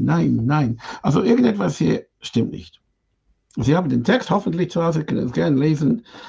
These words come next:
Äh, das Gate, Karneol und Topaz und Smaragd, eine Reihe und Rubin und Saphir und Jaspis.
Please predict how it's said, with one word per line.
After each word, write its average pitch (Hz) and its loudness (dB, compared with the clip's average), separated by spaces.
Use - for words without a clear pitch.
Äh, - -2
das - -4
Gate, - 0
Karneol 71 2
und - -2
Topaz 131 0
und 113 -4
Smaragd, 139 0
eine 117 -2
Reihe 131 0
und 156 -2
Rubin 143 2
und 120 -4
Saphir - -2
und - -2
Jaspis. 143 -2